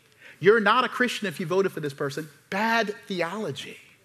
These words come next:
You're not a Christian if you don't vote for this or you vote. Bad theology. Now, here's the problem with bad theology. It says you're self-condemned. You know who you cut off from the gospel when you cut other people off? Yourself.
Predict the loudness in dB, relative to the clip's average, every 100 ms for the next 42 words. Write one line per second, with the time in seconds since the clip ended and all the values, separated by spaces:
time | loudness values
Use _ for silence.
0 | _ _ _ _ _ _ _ _ _ _
1 | _ _ 2 4 4 4 0 0 0 -4
2 | -4 -2 -2 0 0 0 -2 -2 -2 -6
3 | -6 -4 -2 -4 -6 _ _ -10 -6 -4
4 | -6 -6 -2 -2 -2 -4 -6 -6 -8 -8
5 | -6 -4 -4 -4 -6 -8 -10 -14 -14 -18
6 | -20 _ _ -20 -20 -12 -2 -2 -2 -6
7 | -8 -8 -12 -12 -12 -14 _ _ _ _
8 | _ _ _ _ -2 2 2 2 0 0
9 | -4 -4 -2 -4 -6 -10 -6 -4 -4 -4
10 | -8 -6 -6 -6 -8 -10 -8 -12 -12 -12
11 | -10 -10 -10 -14 _ _ _ _ _ _
12 | _ _ _ _ _ _ _ -20 -20 _
13 | _ _ _ _ _ _ _ _ -16 -16
14 | -18 -20 _